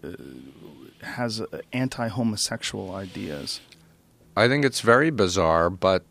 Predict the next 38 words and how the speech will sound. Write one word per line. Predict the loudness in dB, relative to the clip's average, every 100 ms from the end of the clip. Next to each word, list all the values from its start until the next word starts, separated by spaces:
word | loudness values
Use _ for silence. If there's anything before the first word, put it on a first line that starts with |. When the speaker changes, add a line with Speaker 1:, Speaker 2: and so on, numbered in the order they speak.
| -10
Speaker 2:
a | -4
lot | 2 4 2
of | 0
cults | -2 -2 -6 -4
are | 2 2 4
very | 0 0 -2 -6
anti. | -10 -6 -6 -8 -4
Speaker 1:
Why, | -2 0
but | -2 -2
why? | 0 0 -2 -6
What | 0 2
is, | 2 0 -2
what, | -8 -8 -2 2 2
uh, | 4
Speaker 2:
'Cause | 2 4
Hubbard | 4 4 4
was | 2
a | 0
homophobe. | 0 0 -2 -2 -4 -4 -10 -20 -10 -2
Speaker 1:
Is | 0
that | 2
what | 2
it |
is? | 0 -2
Speaker 2:
Yeah. | -4 -4 -6 -8 -8
Speaker 1:
Yeah. | -4 -4 -8 -14 _ _ _ _
Speaker 2:
Probably | -2 0 0 0
he | 0
had | 0 0 -6 _ _ _ 0
sexual | 0 2 2 2
drives | 4 6 6 4 0
towards | 2 2 0
men | 0 0 0
that | 0
he | 0 -2
couldn't | -4 -4 -2
deal | -2 0
with, | -2 -4